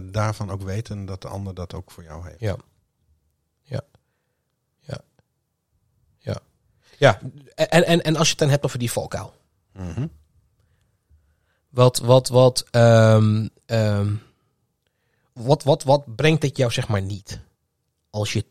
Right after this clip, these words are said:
Speaker 2: te loyaal bent.
Speaker 1: Nou, dan, eh, dan gaat de balans weg. Of dan wordt er iets van je gevraagd, eh, of er wordt te veel van je gevraagd. Ehm,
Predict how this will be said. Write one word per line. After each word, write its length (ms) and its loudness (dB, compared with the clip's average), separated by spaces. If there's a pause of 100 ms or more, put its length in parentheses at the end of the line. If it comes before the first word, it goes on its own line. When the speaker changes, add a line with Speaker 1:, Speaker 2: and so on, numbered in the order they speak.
Speaker 2:
te 160 2
loyaal 360 -6
bent. 300 -18 (2000)
Speaker 1:
Nou, 200 -4
dan, 280 -4
eh, 200 -2
dan 180 -2
gaat 200 -4
de 60 -10
balans 300 -4
weg. 340 -10 (800)
Of 180 -6
dan 180 -2
wordt 160 -4
er 180 -6
iets 280 -6
van 180 -4
je 100 -4
gevraagd, 880 -8 (200)
eh, 320 -10
of 220 -14
er 80 -10
wordt 200 -14
te 120 -14
veel 280 -8
van 200 -18
je 80 -20
gevraagd. 680 -20 (1000)
Ehm, 580 -4